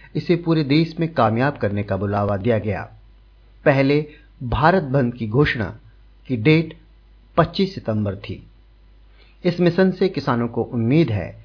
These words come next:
कि बीजेपी को किसानों की मांगों को पूरा करने के लिए मजबूर किया जा सकता है, जैसे कि मांग तीन किसान विरोधी कानून रद्द करने, इलेक्ट्रिसिटी अमेंडमेंट बिल टू थाउजेंड ट्वेंटी को वापस लेने,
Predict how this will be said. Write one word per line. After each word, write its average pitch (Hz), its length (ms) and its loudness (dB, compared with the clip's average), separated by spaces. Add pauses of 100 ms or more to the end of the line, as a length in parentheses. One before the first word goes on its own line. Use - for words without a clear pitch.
(200)
कि 143 100 -2
बीजेपी 151 440 2
को 170 200 0
किसानों 110 440 -2
की 107 160 -4
मांगों 113 360 2
को 151 180 -2
पूरा 120 300 2
करने 110 340 -2
के 139 160 -2
लिए 101 300 -2 (320)
मजबूर 135 460 2 (140)
किया 180 180 6
जा 98 160 0
सकता - 340 -8
है, 98 340 -6 (440)
जैसे 120 280 0
कि 110 140 -6
मांग 127 380 2 (400)
तीन 175 400 2 (320)
किसान 120 340 0
विरोधी 107 400 -2
कानून 107 460 0
रद्द 107 220 -2
करने, 135 420 2 (600)
इलेक्ट्रिसिटी 170 580 2
अमेंडमेंट 117 580 2 (140)
बिल 110 340 -2
टू 110 100 -6
थाउजेंड 107 440 0
ट्वेंटी 110 280 0
को 110 180 -2
वापस 113 440 0
लेने, 151 320 0